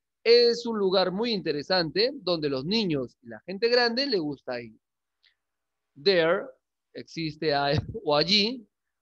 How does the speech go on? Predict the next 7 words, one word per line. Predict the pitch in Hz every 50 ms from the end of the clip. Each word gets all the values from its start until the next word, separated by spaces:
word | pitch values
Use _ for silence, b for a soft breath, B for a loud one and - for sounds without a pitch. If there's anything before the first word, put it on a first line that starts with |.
| _ -
we | 208 269 277
can | - 285 262 262 247
see | 196 - - 262 254 240
many | 214 208 214 233 262 269 277 262 254 254 254 - -
animals | 226 240 240 233 226 208 196 196 190 208 233 254 302 294 - _ _ _ _ _ _ _ _ _ _ -
and | 180 190 202 214 208 196 185
listen | 202 233 247 226 - 247 247 240 233 196